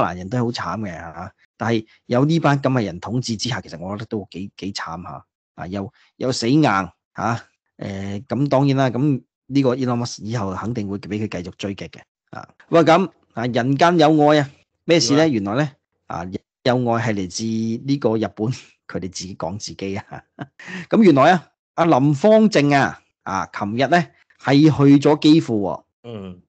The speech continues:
Speaker 1: 噉就話支持烏克蘭重建，噉支持，但係幾時畀錢呢？
Speaker 2: 唉，停戰，停咗戰先講啦，支持。
Speaker 1: 噉係。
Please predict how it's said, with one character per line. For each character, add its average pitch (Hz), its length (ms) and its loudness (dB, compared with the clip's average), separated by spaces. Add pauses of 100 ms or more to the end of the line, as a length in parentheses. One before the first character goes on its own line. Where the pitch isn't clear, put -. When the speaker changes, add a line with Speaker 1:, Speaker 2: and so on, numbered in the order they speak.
(260)
Speaker 1:
噉 139 140 0
就 135 140 2
話 107 180 2
支 220 300 2
持 - 220 -2
烏 196 140 -2
克 208 40 6
蘭 143 180 4
重 139 160 0
建， 165 380 6 (140)
噉 120 60 -8
支 139 180 -4
持， 135 180 -10 (220)
但 90 180 -10
係 - 60 -18
幾 113 120 -4
時 - 160 -6
畀 98 180 -4
錢 107 180 -6
呢？ 117 60 -4
Speaker 2:
唉， 113 40 -6
停 101 320 -14 (320)
戰， 90 80 -20
停 90 120 -18
咗 98 140 -10
戰 95 240 -14
先 104 260 -10
講 98 340 -4
啦， 98 520 -4
支 107 220 -16
持。 123 120 -10
Speaker 1:
噉 - 20 -4
係。 92 360 -4